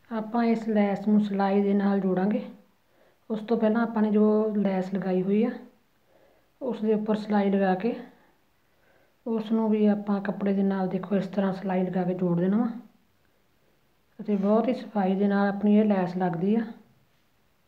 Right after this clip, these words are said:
ਬਿਲਕੁਲ ਕੋਈ ਮੁਸ਼ਕਲ ਨਹੀਂ ਆਉਂਦੀ।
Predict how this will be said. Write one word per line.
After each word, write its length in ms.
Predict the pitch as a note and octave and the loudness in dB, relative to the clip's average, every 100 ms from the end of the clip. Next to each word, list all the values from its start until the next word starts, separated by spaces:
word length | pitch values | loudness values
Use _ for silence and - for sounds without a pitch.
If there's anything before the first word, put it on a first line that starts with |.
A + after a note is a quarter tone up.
| _ _ _ _ _ _ _ _ _ | _ _ _ _ _ _ _ _ _
ਬਿਲਕੁਲ 360 | G3+ F#3+ G#3+ A3 | -6 -4 -4 -2
ਕੋਈ 220 | A3 G#3+ | 0 2
ਮੁਸ਼ਕਲ 420 | A3 F#3+ - F#3+ F#3 | 2 0 0 -2 0
ਨਹੀਂ 120 | G3 | 0
ਆਉਂਦੀ। 260 | G3+ A3 | 2 0